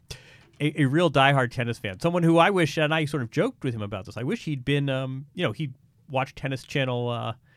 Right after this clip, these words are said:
intently and intensively, and I always said he could be a great consultant, uh, to the network after running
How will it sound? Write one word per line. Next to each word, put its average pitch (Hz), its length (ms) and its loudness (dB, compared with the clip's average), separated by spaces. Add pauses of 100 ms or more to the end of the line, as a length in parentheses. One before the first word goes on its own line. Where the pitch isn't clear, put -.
(480)
intently 143 640 -4
and 127 100 -2
intensively, 190 800 -6
and 139 180 -6
I 131 100 -4
always 143 220 -4
said 127 280 -4
he 127 140 -12
could 123 180 -10
be 123 140 -6
a 113 40 -6
great 139 280 -4
consultant, 139 800 -4
uh, 120 220 -6
to 120 120 -14
the 113 80 -10
network 123 380 -6
after 117 240 -6
running 113 420 -6